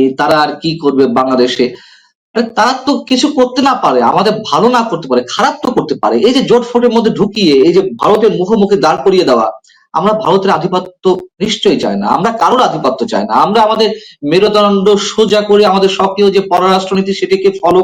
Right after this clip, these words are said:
করে আমরা সেভাবে এগিয়ে যেতে চাই। দুর্ভাগ্যবশত আমরা সেই ধরনের একটা স্বাধীন পররাষ্ট্রনীতি আজ অবধি ফলো করতে পারিনি। যদিও এটা পুস্তকের কথা,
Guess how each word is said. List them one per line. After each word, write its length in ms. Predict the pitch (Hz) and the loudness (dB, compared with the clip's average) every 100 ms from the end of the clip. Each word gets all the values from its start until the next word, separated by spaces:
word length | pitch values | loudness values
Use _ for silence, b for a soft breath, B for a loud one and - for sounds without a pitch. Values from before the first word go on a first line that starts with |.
| 185 | 2
করে 160 | 175 226 226 _ b b b | 0 0 -2 _ b b b
আমরা 140 | 185 190 | -2 0
সেভাবে 300 | 214 214 196 | 2 2 2
এগিয়ে 240 | 131 139 120 | 2 2 2
যেতে 140 | 117 | 0
চাই। 180 | 117 104 B B - | -2 -6 B B -4
দুর্ভাগ্যবশত 600 | 180 254 240 233 220 226 | -2 2 0 0 0 2
আমরা 200 | 208 202 | 2 2
সেই 220 | 202 175 160 | 0 -2 0
ধরনের 220 | 175 170 | 0 -2
একটা 120 | 165 | -2
স্বাধীন 320 | 151 143 143 151 | -4 -2 -2 -2
পররাষ্ট্রনীতি 540 | 131 135 131 147 135 226 - B B | 0 0 -2 -4 -4 -4 -6 B B
আজ 220 | 123 131 127 | -2 -2 0
অবধি 360 | 127 127 139 226 - _ | 0 0 -2 -4 -6 _
ফলো 180 | 135 131 | -4 -2
করতে 220 | 131 117 - | -2 -6 -4
পারিনি। 280 | 107 110 107 110 | -4 -4 -6 -2
যদিও 260 | 170 233 233 202 B B B _ - | 0 4 2 0 B B B _ -4
এটা 200 | 170 190 180 175 - | -2 0 0 -2 -6
পুস্তকের 480 | 269 269 254 233 160 127 | -4 -2 -2 0 0 0
কথা, 220 | 117 | -2